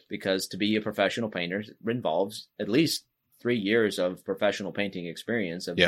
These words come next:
Speaker 1: being able to get out there and do it. Some people might be a quick study and get it, get
Speaker 2: Yeah.
Speaker 1: to a proficiency quicker than that. But I'm, to really know all the intricacies and ins and outs of products and all of the scenarios, you learned a lot from mistakes and from other people and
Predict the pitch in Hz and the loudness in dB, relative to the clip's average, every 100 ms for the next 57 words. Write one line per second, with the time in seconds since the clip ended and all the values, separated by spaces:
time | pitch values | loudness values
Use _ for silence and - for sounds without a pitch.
0 | 95 90 90 87 - 95 101 104 92 90 | 4 2 -2 -4 0 4 4 4 -2 0
1 | 123 92 101 - _ _ - 185 117 90 | 2 4 2 -2 _ _ -6 -2 0 -2
2 | 65 - 69 - 71 110 - - 87 95 | -4 -8 -10 -10 -6 -4 -2 0 2 2
3 | 90 85 78 - _ _ _ _ 117 85 | 0 -2 -6 -8 _ _ _ _ 2 4
4 | 101 - 90 113 101 85 - 123 117 92 | 2 -2 -2 -2 -2 -4 -2 0 0 0
5 | 76 76 85 110 107 - - - 143 185 | -4 -2 -2 0 0 -2 -12 -4 4 6
6 | 139 120 123 139 131 120 107 110 107 110 | 8 10 10 10 8 2 -2 -4 -2 0
7 | 104 95 120 104 101 104 101 76 117 113 | 0 2 -2 0 0 0 -2 -2 4 6
8 | 104 104 - 92 110 104 - 104 104 101 | 4 2 -4 0 2 0 -2 -2 0 0
9 | 95 120 117 127 127 90 90 98 92 - | -2 -2 0 0 0 0 2 0 0 -4
10 | 98 95 92 - 98 98 - 87 87 95 | -4 -2 -4 -2 0 0 -2 -10 -6 -4
11 | 104 95 101 98 98 95 82 76 | -4 -4 -6 -2 0 0 -4 -8